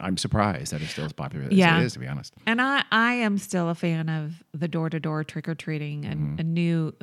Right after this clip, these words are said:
Speaker 2: thing. It's actually not that. No,
Speaker 1: Cyber
Speaker 2: no, it's been,
Speaker 1: trick-or-treating.
Speaker 2: it's been going on for decades. No, like,
Speaker 1: <laughs>
Speaker 2: um, trick-or-treating in a mall, trick-or-treating in
Speaker 1: Oh,
Speaker 2: a
Speaker 1: that's
Speaker 2: shopping
Speaker 1: horrifying.
Speaker 2: center.
Speaker 1: No.
Speaker 2: Our little city center did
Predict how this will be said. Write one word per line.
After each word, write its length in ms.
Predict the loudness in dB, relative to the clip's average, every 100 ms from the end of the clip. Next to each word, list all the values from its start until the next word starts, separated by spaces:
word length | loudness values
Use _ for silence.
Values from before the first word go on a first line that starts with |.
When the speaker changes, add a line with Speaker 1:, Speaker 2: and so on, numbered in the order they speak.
| -6
Speaker 2:
thing. 540 | -4 -2 -4 -6 -10 -12 _ _ _ _ _ _ _ -16 -16 -14 -4
It's 220 | -4 -2 0
actually 260 | -2 -2 -8
not 180 | -6
that. 200 | -6 -6
No, 80 | -4
Speaker 1:
Cyber 340 | 0 2 2 0
Speaker 2:
no, 60 |
it's 120 | -2 -2
been, 80 |
Speaker 1:
trick-or-treating. 340 | -2 -2 -2 -4
Speaker 2:
it's 100 | -4
been 260 | -4 -6 -8 -12
going 240 | -6 -4 -4
on 80 | -6
for 100 | -4
decades. 460 | -4 -2 -4 -6 -14 -18 -18 -6
No, 320 | 2 4 4 4
like, 300 | 4 4 0 -4 -4
Speaker 1:
<laughs> 100 | 2
Speaker 2:
um, 420 | 4 4 0 -4 -8 -12 -16 -8
trick-or-treating 480 | -2 -2 2 2 4
in 120 | 4
a 40 | 4
mall, 540 | 4 4 2 2 0
trick-or-treating 640 | 0 2 4 6 6 4
in 100 | 4 2
Speaker 1:
Oh, 160 | 0
Speaker 2:
a 20 | -2
Speaker 1:
that's 180 | -6 -2
Speaker 2:
shopping 380 | 2 2 2
Speaker 1:
horrifying. 180 | 0 2
Speaker 2:
center. 520 | 0 0 -2 -2 0
Speaker 1:
No. 400 | -2 -6 -6 -2 0
Speaker 2:
Our 400 | 2 2 0 -2
little 600 | -2 -2 -2 -2 -4 -8
city 360 | -6 0 2 0
center 800 | 0 -2 -2 -2 -2 -2 -4 -8 -16 -6
did 460 | -2 0 -2 -8